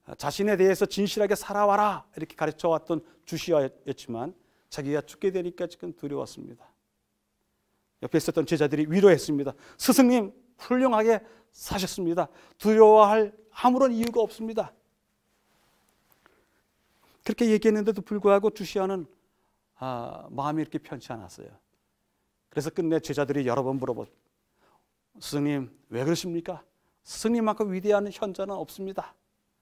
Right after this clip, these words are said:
이렇게 여러 번, 아, 제자들이 위로하고 또 스승님의 이야기를 듣기, 듣고 싶어서, 아, 말을 건네고 하자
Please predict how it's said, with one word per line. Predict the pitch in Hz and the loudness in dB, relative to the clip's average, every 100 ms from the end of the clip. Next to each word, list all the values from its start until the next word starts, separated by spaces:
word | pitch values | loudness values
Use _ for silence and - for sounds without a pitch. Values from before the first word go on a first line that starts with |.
| _ _ _ - | _ _ _ -10
이렇게 | 151 | -8
여러 | 117 107 110 117 165 170 | -8 -8 -4 2 4 6
번, | 165 151 - _ _ _ - | 4 -2 -6 _ _ _ -14
아, | 107 107 | -10 -8
제자들이 | - 143 135 131 135 117 _ _ _ - | -6 -4 -4 -4 -6 -8 _ _ _ -12
위로하고 | 135 135 135 131 123 120 175 - _ _ _ - | -8 -4 -4 -4 -4 -6 -8 -12 _ _ _ -14
또 | 117 117 | -12 -12
스승님의 | - 160 143 131 123 | -12 -8 -8 -8 -10
이야기를 | 120 117 113 120 | -8 -8 -8 -12
듣기, | - _ - - _ | -14 _ -18 -18 _
듣고 | - 135 | -12 -12
싶어서, | - 117 107 113 143 _ _ _ _ _ | -12 -14 -12 -12 -12 _ _ _ _ _
아, | 92 90 92 - 64 | -18 -16 -18 -18 -12
말을 | 101 113 117 | -8 -8 -8
건네고 | 117 113 107 107 | -8 -10 -10 -10
하자 | 110 104 143 | -10 -8 -8